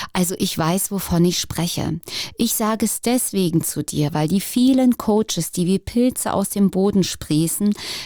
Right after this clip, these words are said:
keine fundierte psychologische Ausbildung haben, damit das gar nicht erfassen können, dass es bei diesen leidvollen, toxischen Beziehungen um eine Suchtdynamik geht.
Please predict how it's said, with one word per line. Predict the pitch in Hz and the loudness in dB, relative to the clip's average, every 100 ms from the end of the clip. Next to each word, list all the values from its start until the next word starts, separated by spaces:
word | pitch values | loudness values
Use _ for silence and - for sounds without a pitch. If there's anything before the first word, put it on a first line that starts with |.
| - | -10
keine | - - 202 208 233 240 240 240 240 _ _ _ _ | -6 0 2 4 4 4 4 0 -4 _ _ _ _
fundierte | - 196 185 180 - 196 226 254 254 254 262 269 - _ _ _ _ _ | -2 4 4 4 2 2 4 2 2 0 0 -2 -8 _ _ _ _ _
psychologische | - - 320 - 262 208 208 - 185 | -6 2 4 4 4 4 4 2 0
Ausbildung | 175 180 - 202 208 208 - | 2 0 0 2 2 2 0
haben, | 202 220 269 - _ _ _ - - - - - _ _ _ _ | 0 4 4 2 _ _ _ -8 -6 -6 -8 -14 _ _ _ _
damit | - 202 208 214 - - | -4 2 4 4 2 -6
das | - 220 226 - | -4 -2 0 -2
gar | - 190 208 | 0 4 4
nicht | 202 - | 4 2
erfassen | 185 - 196 190 196 175 | -2 0 0 0 0 0
können, | - 285 240 175 | 2 4 6 4
dass | 180 175 | 2 -2
es | 175 | -4
bei | - 175 | 0 0
diesen | 185 190 180 165 | 2 4 4 6
leidvollen, | 165 170 196 247 - 262 247 | 4 4 2 0 2 4 4
toxischen | 214 - 208 214 | 2 -2 -2 2
Beziehungen | 185 180 - 202 190 | 2 2 -2 2 4
um | 170 | 4
eine | - 156 151 143 | 4 4 4 4
Suchtdynamik | 135 208 302 - - - 160 156 139 139 147 170 - | 2 0 0 -2 -8 -2 2 4 4 4 4 2 0
geht. | 180 214 339 | 2 2 0